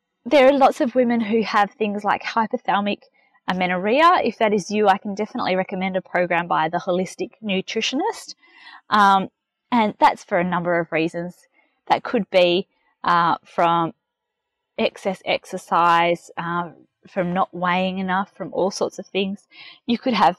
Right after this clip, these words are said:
uh, polycystic ovarian syndrome, uh, and the exact cause of that is actually unknown, but there does seem to be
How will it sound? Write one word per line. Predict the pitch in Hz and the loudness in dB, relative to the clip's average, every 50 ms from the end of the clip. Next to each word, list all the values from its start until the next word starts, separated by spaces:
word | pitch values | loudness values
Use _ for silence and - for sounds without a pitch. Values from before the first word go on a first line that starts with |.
| _ _ | _ _
uh, | - 185 175 165 165 165 - | -2 0 2 2 2 0 -2
polycystic | _ _ - - 208 190 185 - 196 185 - 185 - | _ _ -2 0 0 0 0 -2 -8 -10 -10 -6 -4
ovarian | 180 165 151 180 196 220 247 254 254 | -4 -2 0 2 2 2 2 2 0
syndrome, | 262 - - 262 262 262 285 277 269 277 285 277 _ _ _ _ _ - - - _ _ | -2 -2 -2 -2 -2 0 2 2 4 4 2 -2 _ _ _ _ _ -20 -20 -20 _ _
uh, | - 185 180 175 175 175 - _ _ | 0 2 2 4 2 0 -2 _ _
and | - 196 190 180 180 180 175 - - | -2 0 2 2 0 0 -4 -6 -8
the | _ 196 208 _ - _ | _ -6 -6 _ -6 _
exact | - 170 196 226 240 - - - | -6 0 2 2 2 2 0 -12
cause | - - - 175 170 180 170 - | -18 -4 0 2 2 2 0 -2
of | 185 156 | -8 -4
that | - 160 - - | -4 -4 -4 -4
is | - 175 | -4 -6
actually | - - _ - - - 170 170 - - | -6 -8 _ -6 -4 -2 -2 -2 -2 -2
unknown, | - 165 170 170 170 175 170 175 165 156 156 | -4 -4 -4 -4 -4 -2 -2 -2 -2 -4 -4
but | - - - | -4 -4 -2
there | - 180 170 156 | 0 0 0 0
does | 160 - 190 196 202 | 2 2 2 2 2
seem | - - 254 220 220 | 0 0 0 0 0
to | - - | -6 -10
be | - - 170 160 165 170 | -10 -8 -4 -4 -4 -6